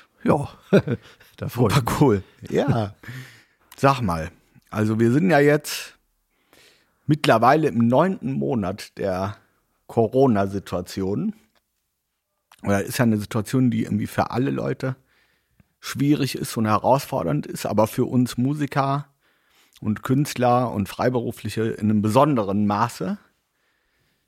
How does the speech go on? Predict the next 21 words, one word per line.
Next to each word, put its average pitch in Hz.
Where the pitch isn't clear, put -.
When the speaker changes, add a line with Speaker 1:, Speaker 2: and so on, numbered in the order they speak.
Speaker 2:
Wie 208
geht 175
es 143
dir 185
heute 190
und 143
wie 165
gehst 156
du 143
mit 139
diesem 131
ganzen 123
Geschehnis 135
um? 95
Speaker 1:
Ja, 117
mir 131
geht's 131
eigentlich, 123
mir 123
geht's 107
gut. -